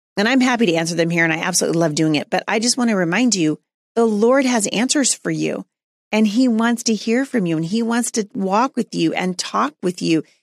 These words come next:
He wants to give you the encouragement that your soul so desperately needs. And we get that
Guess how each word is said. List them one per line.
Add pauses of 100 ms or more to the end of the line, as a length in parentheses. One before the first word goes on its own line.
He
wants
to
give
you
the
encouragement
that
your
soul
so
desperately
needs. (320)
And
we
get
that